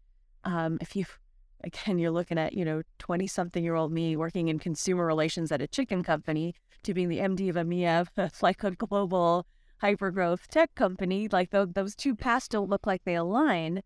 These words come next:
But what I always tell people, particularly young people who are asking me about my career, is my career's been, like, a progressive journey in self-awareness, right? And each thing I've done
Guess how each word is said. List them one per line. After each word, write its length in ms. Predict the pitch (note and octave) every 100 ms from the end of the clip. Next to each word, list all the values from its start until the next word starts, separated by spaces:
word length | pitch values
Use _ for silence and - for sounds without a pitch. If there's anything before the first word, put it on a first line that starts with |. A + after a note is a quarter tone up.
| - -
But 140 | F#3+
what 120 | F3
I 80 | F3
always 420 | D#3 G#3 G#3 -
tell 360 | - - G3+ G#3
people, 300 | - E3 E3
particularly 420 | F3+ F#3+ F#3+ F3
young 240 | E3 F3+
people 280 | F#3 F3+ E3+
who 40 | D#3
are 60 |
asking 380 | D#3 E3 - D#3+
me 100 | D#3
about 220 | D3+ D3+
my 100 | D#3
career, 480 | - F3 G#3 A3 F3
is 300 | E3 D#3+ - - _ _ _ _ - _ -
my 160 | F3+ F3+
career's 340 | - G#3 A3
been, 140 | G3 F3
like, 160 | E3+
a 100 | D#3
progressive 880 | - - E3 - F3+ F3+ - D#3+ D3
journey 400 | D3+ E3 E3 D3
in 140 | C#3
self-awareness, 840 | D3 C#3+ - C#3 E2+ - - - - _ _ _ _ _ _ _ _ -
right? 160 | E3 -
And 160 | E3+ -
each 360 | G3+ G#3+ - - -
thing 220 | G3 F#3
I've 260 | E3 D3+ C#3+
done 520 | F3+ E3+ D3+ D3+